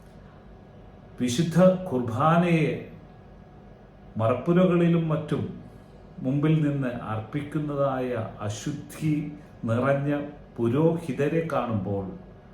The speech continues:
നാം മനസ്സിലാക്കുക, അവൻ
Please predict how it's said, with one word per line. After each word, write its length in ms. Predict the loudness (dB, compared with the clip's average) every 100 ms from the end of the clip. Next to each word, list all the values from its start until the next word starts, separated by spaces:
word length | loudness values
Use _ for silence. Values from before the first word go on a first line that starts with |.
| -20 -20 -20 -18 -6
നാം 120 | -2 0
മനസ്സിലാക്കുക, 640 | -2 -4 -4 -6 -6 -10 -10 -12 -18 -20 -20 -20 -20 -20 -20 -20 -20 -20 -20 -20 -20 -20 -20 -14 -8
അവൻ 200 | -4 -4